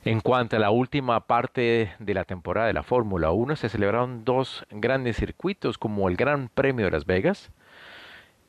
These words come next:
Este, este evento es muy esperado por su circuito urbano y el espectáculo que ofrece. El público estaba,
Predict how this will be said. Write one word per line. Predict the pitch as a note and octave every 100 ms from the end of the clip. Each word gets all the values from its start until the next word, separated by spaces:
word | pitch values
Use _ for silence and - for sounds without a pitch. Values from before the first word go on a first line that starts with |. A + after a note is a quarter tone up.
| _ _
Este, | - C#3+ A3 B3+ F#4+ _ _ _ _ -
este | D#3 - G#3
evento | G#3 G3
es | F#3+
muy | F3 F3
esperado | E3 B2 G2+ A#2
por | - C3
su | G#2+ F#2
circuito | - F2+ G#2 - A2
urbano | - G2+ E2 E2 D#2+ D2 C2+ _
y | - G#2+
el | G2+
espectáculo | - - F2 - G2 - F#2 F2
que |
ofrece. | D2+ - D#2 D2+ D2 C2+ _ _ -
El | C3+
público | - D3+ F#3 - C#3
estaba, | A2 - C3 C#3+ D3+